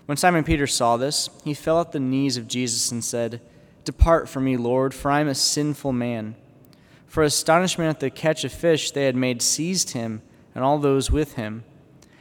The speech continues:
and likewise James and John, the sons of Zebedee, who were partners of Simon. Jesus said to Simon, "Do not be afraid. From now on you will be catching men."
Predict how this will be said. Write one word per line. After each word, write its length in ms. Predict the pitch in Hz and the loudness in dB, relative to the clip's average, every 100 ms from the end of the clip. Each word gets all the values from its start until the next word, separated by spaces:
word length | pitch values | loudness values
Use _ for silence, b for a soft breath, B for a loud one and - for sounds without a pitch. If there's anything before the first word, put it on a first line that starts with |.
| B | B
and 100 | 131 | 2
likewise 460 | 151 165 160 147 120 | 2 4 2 2 0
James 480 | 139 139 151 160 | 0 2 2 0
and 160 | 165 156 | 0 0
John, 380 | 127 120 120 131 | 0 0 0 -2
the 80 | 131 | -2
sons 360 | - 135 143 | -2 0 0
of 100 | 139 | -2
Zebedee, 480 | 123 120 110 117 123 | 0 0 0 -4 -4
who 120 | 123 | -4
were 140 | 135 123 | -2 -2
partners 520 | - 156 151 143 117 | 2 2 2 -4 -2
of 80 | 117 | -4
Simon. 520 | - 110 110 113 120 - B B B B B B B - | -2 -2 -4 -6 -8 -14 B B B B B B B -6
Jesus 300 | 143 151 143 | 0 0 2
said 160 | 156 | 0
to 80 | 139 | 0
Simon, 480 | 131 139 139 139 135 | 0 0 2 2 2
"Do 100 | 160 | 2
not 220 | 220 180 | 2 2
be 120 | 131 | 0
afraid. 500 | 113 - 107 101 98 - - - - - - | -2 -4 -6 -6 -8 -14 -20 -20 -20 -20 -16
From 180 | - 139 | -4 0
now 200 | 139 143 | 2 4
on 220 | 139 139 | 2 2
you 120 | 139 | 2
will 100 | 156 | 0
be 140 | 139 131 | 0 -2
catching 500 | - 127 - 123 123 | -2 -4 -2 -2 0
men." 380 | 151 117 110 | 0 0 -4